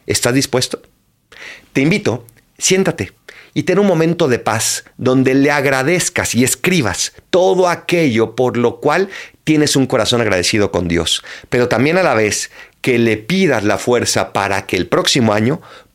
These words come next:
puedas seguir creciendo en ese amor a Dios por encima de todo y al prójimo como a ti mismo. Hazte dos o tres propósitos,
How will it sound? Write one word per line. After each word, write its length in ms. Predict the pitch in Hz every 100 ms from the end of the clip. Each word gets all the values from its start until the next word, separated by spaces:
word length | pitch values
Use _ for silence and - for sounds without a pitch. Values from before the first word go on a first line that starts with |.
| _
puedas 440 | 127 143 143 151
seguir 340 | - 113 113 117
creciendo 520 | 117 98 117 107 98
en 60 | 120
ese 220 | 123 110
amor 340 | 104 95 90 - - -
a 120 | 87
Dios 240 | 131 151
por 160 | - 95
encima 320 | 90 131 123
de 120 | 104
todo 260 | - 123 123
y 60 |
al 120 | 87 -
prójimo 520 | 131 - 131 143 151 - _ _
como 500 | - 160 160 151 - -
a 180 | 98 -
ti 160 | 110
mismo. 440 | 98 90 80 82 85 _ -
Hazte 380 | 202 190 - 190
dos 400 | 127 156 147 -
o 120 | 127
tres 180 | 127 127
propósitos, 640 | - 110 117 113 104 95